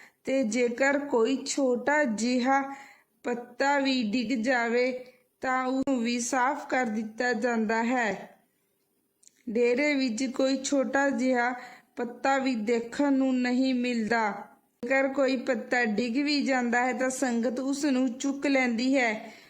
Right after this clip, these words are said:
ਉੱਥੇ ਕੂੜੇਦਾਨ ਪਏ ਹੁੰਦੇ ਹਨ ਤਾਂ ਸੰਗਤ ਉਸ ਨੂੰ ਉਸ ਵਿੱਚ ਪਾ ਦਿੰਦੀ ਹੈ। ਇਸ ਤਰ੍ਹਾਂ ਸੰਗਤ ਸੇਵਾ ਕਰਦੀ ਹੈ।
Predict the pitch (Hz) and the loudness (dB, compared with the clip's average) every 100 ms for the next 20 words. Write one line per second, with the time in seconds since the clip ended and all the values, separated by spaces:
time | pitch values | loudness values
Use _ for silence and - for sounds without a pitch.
0 | - _ _ - 269 - 294 277 269 254 | -20 _ _ -10 -6 0 0 0 -2 0
1 | 254 247 254 247 262 262 262 254 247 262 | 0 0 0 0 -2 -2 0 0 0 0
2 | 226 247 247 262 240 220 247 247 262 233 | 0 0 0 0 -2 -2 -4 -2 -2 -2
3 | 220 247 269 254 254 254 254 269 277 247 | -2 -2 -2 -4 -2 -4 -2 -2 -2 -4
4 | 214 269 - 233 233 220 247 214 233 247 | -4 -6 -2 0 0 0 0 0 0 0
5 | 247 214 220 - - - _ - 285 294 | 0 -2 -8 -16 -20 -20 _ -4 -2 -4
6 | 294 262 262 254 254 277 240 226 247 269 | -4 -2 0 0 -2 -2 -2 -2 -2 -4
7 | 277 277 233 233 240 254 233 214 247 247 | -2 0 0 0 0 -2 -2 -2 -2 0
8 | 269 226 220 - | 0 -2 -6 -12